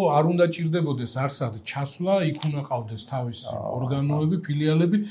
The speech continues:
Speaker 1: ხო, ამას ახლა ბუნებრივია, რომ თვითონ სახელმწიფო ყველაფერს აკეთებს, რომ ეს პარტიული ცხოვრება იყოს დისკრედიტებული და, და ისა, დაკნინებული და არ ქონდეთ პარტიებს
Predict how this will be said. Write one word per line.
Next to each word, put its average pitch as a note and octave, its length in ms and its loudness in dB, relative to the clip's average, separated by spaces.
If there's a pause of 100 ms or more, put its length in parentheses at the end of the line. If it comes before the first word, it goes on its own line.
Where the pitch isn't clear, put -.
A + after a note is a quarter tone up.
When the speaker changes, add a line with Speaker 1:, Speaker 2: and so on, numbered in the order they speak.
(160)
Speaker 1:
ხო, - 140 2
ამას G#3 300 12
ახლა F3+ 320 8
ბუნებრივია, D#3+ 640 8
რომ B2+ 140 2
თვითონ C#3 260 -2
სახელმწიფო C#3 560 0
ყველაფერს C3+ 520 -2
აკეთებს, C3 480 -8
რომ E3 160 4 (220)
ეს C3+ 140 -10
პარტიული C3 480 -2
ცხოვრება B2+ 500 -2
იყოს A#2+ 240 -8
დისკრედიტებული C#3 840 -2
და, E3+ 160 2
და B2 160 0 (320)
ისა, A2+ 300 -8 (520)
დაკნინებული C3 1000 -2
და D#3+ 140 4
არ C3 140 2
ქონდეთ D3 360 -2
პარტიებს C#3 680 -2